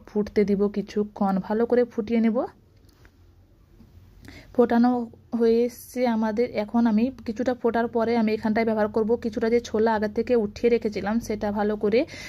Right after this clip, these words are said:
এ, ম্যাশ করে নিয়েছি। ম্যাশ করে এখানটায় দিয়ে দিলাম যাতে ঘন হয় জিনিসটা, ছোলাটা তরকারিটা ঘন হয়, তার জন্য এখানে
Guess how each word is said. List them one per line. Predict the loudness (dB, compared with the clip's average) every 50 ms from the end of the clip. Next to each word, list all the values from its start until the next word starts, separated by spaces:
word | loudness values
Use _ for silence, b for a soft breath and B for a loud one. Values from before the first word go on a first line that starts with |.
| B B B
এ, | 4 4 4 4 2
ম্যাশ | 0 -2 -2 -4 -6 -6
করে | -2 0 0 2
নিয়েছি। | 2 0 0 -2 -2 0
ম্যাশ | 0 0 0 -2 -4
করে | -2 -2 0 0 0
এখানটায় | 0 0 0 -2 0 0 0
দিয়ে | 2 0 0
দিলাম | 0 0 0 0 0 0
যাতে | 0 -2 0 -2 -2
ঘন | 0 0 0 2 2
হয় | 2 2 4 2 2 0 0
জিনিসটা, | -2 0 0 0 0 -2 -6 -6 -4 -4 -2
ছোলাটা | -2 -2 -2 -2 0 -2 -2
তরকারিটা | -2 -2 -4 -2 -2 -2 -2 0 -2 -2
ঘন | -2 0 0 2 2 2
হয়, | 2 2 2 2 0 0 0
তার | -2 -2 -4 -4 -2
জন্য | -2 -2 0 0 0
এখানে | -2 -2 -2 0 0 0